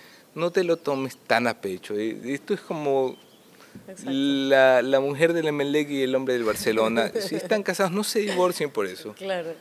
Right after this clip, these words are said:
Speaker 1: Vayan al clásico, tómense una biela, pásenla bien. Igual.
Speaker 2: Claro. ¿Y tu papá, qué aprendiste, digamos, de tu, de tu papá, de todas
Speaker 1: Todo.
Speaker 2: estas discusiones? No solo de estas discusiones, sino de la vida. ¿Qué te enseñó él? Vi que, que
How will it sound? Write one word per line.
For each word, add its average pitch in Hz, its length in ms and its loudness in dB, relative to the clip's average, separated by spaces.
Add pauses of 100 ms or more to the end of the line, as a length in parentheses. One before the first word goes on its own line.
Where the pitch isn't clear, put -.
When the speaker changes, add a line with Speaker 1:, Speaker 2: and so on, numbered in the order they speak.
(120)
Speaker 1:
Vayan 170 180 2
al 196 80 0
clásico, 143 600 0
tómense 160 360 -6
una 160 140 -4
biela, 117 460 0
pásenla 139 440 -8
bien. 98 380 -6
Igual. 214 240 -2 (560)
Speaker 2:
Claro. 202 420 -6
¿Y 226 140 -8
tu 240 180 -2
papá, 233 260 -2
qué 294 100 4
aprendiste, 254 540 -2
digamos, 190 360 0
de 180 80 -4
tu, 175 320 -8
de 180 100 -6
tu 185 120 -16
papá, 180 340 0
de 185 140 -4
todas 247 180 4
Speaker 1:
Todo. - 0 -
Speaker 2:
estas 285 160 0
discusiones? 233 400 -4
No 339 120 2
solo 381 360 -2
de 226 220 -2
estas 285 180 -2
discusiones, 220 440 -8
sino 196 200 -10
de 226 100 -4
la 190 160 -4
vida. 233 380 -6 (380)
¿Qué 233 120 2
te 240 80 0
enseñó 240 320 -2
él? 190 200 -2
Vi 220 120 -10
que, 220 400 0
que 180 300 -4